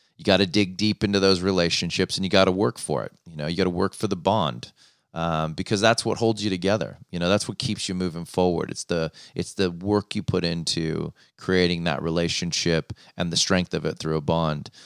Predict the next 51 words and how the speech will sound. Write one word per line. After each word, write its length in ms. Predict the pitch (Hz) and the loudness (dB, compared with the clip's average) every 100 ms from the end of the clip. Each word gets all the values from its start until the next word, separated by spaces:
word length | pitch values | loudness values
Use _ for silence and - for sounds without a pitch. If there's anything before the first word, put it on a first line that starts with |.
| - - | -20 -6
Um, 220 | 85 87 90 | 0 0 2
you 100 | 117 | 2
know, 140 | 107 | 2
'cause 160 | 101 131 | 0 -4
at 60 | |
the 80 | 147 | -2
end 100 | 143 | -2
of 60 | 123 | 0
the 80 | 135 | 0
day, 140 | 123 | 2
you 120 | 113 | 0
know, 80 | 107 | -2
it's, 160 | 101 - | -2 0
it's, 360 | 101 - - - - - - | -2 0 -2 -2 -8 -12 -8
this 240 | 120 117 | -2 0
is 100 | 123 | 2
fundamental. 520 | 127 120 104 98 98 | 0 2 2 2 2
It's 120 | 95 - | -2 0
a 40 | |
fundamental 320 | 123 123 117 | 0 2 2
part 180 | - 107 | 4 4
of 80 | 98 | 4
our 80 | 92 | 0
makeup 260 | 90 95 | -2 -2
as 100 | 82 | -2
humans 480 | - 90 87 92 - - - - - | 0 0 0 0 -4 -6 -20 -20 -6
to 80 | 104 | 0
have 200 | 101 92 | 2 4
relationships. 880 | 95 90 90 92 - 92 90 - - - | 2 2 2 0 2 0 2 0 0 -2
And, 500 | 87 92 90 87 - - | 0 2 2 -2 -6 -6
you 160 | 98 92 | -2 -2
know, 80 | |
really, 600 | 82 101 113 95 85 85 - - - | -2 0 0 0 0 -4 -8 -20 -16
you 100 | - | -8
can 100 | 90 | 2
have 120 | 104 90 | 4 6
a 40 | |
lot 200 | 95 107 | 6 6
of 60 | 92 | 6
relationships, 640 | 90 101 - 90 85 - | 6 6 4 0 0 -2
but 100 | - | -4
if 60 | 85 | 0
they're 140 | 95 | 4
all 140 | 101 | 4
really 240 | 87 87 76 | 4 2 0
hollow, 420 | - 107 90 73 | 2 4 4 2
you 160 | 80 87 | 0 0
don't 200 | 90 - | -2 -2
really 200 | 80 80 | -4 -4
feel 220 | - 87 | -2 0
that 200 | 76 | 0